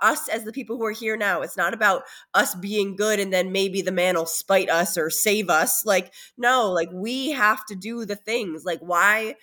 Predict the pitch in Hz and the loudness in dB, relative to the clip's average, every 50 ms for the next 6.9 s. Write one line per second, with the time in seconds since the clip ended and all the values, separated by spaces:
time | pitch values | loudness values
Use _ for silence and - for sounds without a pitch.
0 | _ - _ _ - - 180 170 190 - 208 202 233 - 262 220 208 - 214 196 | _ -20 _ _ -4 -2 -2 -2 -2 -2 -2 -2 -2 -4 -6 -10 -10 -8 -6 -6
1 | 208 214 196 196 175 170 208 202 202 190 190 185 180 - 190 175 151 175 190 196 | -6 -4 -4 -6 -6 -6 -6 -8 -10 -12 -12 -12 -10 -8 -8 -6 -6 -6 -6 -6
2 | 196 170 - 175 160 78 131 160 156 151 147 _ _ _ _ _ _ _ _ _ | -6 -6 -4 -4 -4 -2 -2 -2 -2 -4 -4 _ _ _ _ _ _ _ _ _
3 | - 185 214 - - - 175 175 180 185 196 202 196 180 190 185 185 185 - - | -6 -6 -4 -6 -4 -2 2 4 4 4 4 2 0 -2 -2 -4 -4 -4 -4 -4
4 | 180 175 - - - _ _ _ _ _ _ _ _ _ _ _ _ _ - - | -4 -4 -6 -8 -18 _ _ _ _ _ _ _ _ _ _ _ _ _ -8 -4
5 | 233 190 175 151 135 131 139 131 - - 160 175 185 185 185 190 185 185 - - | -2 0 0 0 0 -2 -4 -4 0 2 4 4 4 4 2 0 -2 -2 -2 -2
6 | 175 160 160 - - 190 190 175 185 196 - - - 185 185 185 - | -2 -2 -2 -4 -6 -6 -4 -4 -4 -4 -6 -6 -4 -4 -4 -4 -6